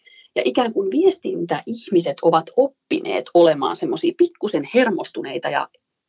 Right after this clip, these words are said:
etukäteen ennakoivia, että mikä tästä voi tulla, tästä voi tulla tätä, voi tässä kyllä joku suuttuu, tää on kyllä vähän, tää on paha. Ja, ja toisaalta se on tosi tärkeetä,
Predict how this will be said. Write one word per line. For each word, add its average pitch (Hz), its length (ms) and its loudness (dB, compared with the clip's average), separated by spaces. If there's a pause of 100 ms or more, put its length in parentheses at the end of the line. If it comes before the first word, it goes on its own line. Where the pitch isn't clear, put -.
(300)
etukäteen - 720 0
ennakoivia, 180 560 0
että - 100 -10
mikä 170 120 -2
tästä - 240 -10
voi - 120 -6
tulla, - 200 -12
tästä 170 160 -4
voi 143 100 -2
tulla - 140 -8
tätä, - 220 -14
voi 160 180 4
tässä 170 200 -4
kyllä 151 180 -4
joku - 160 -2
suuttuu, 185 280 -4
tää 190 160 0
on 160 100 0
kyllä 170 160 -2
vähän, - 240 -8
tää 180 200 2
on 160 100 2
paha. - 260 -4 (880)
Ja, 170 160 0 (320)
ja 180 80 2 (220)
toisaalta 339 320 4
se 190 60 -10
on 170 60 -6
tosi 175 180 -6
tärkeetä, 196 480 -6